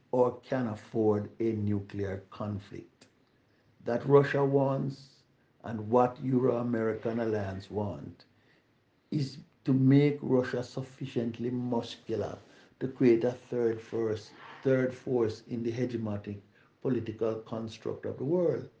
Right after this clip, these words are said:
There is America, there is China.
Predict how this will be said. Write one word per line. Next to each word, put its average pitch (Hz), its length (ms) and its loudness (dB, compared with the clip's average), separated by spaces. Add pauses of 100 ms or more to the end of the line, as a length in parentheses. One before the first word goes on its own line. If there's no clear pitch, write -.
(440)
There 131 240 6
is 117 120 -2
America, 120 720 -2 (300)
there 107 240 -2
is 101 220 -8
China. 69 420 -10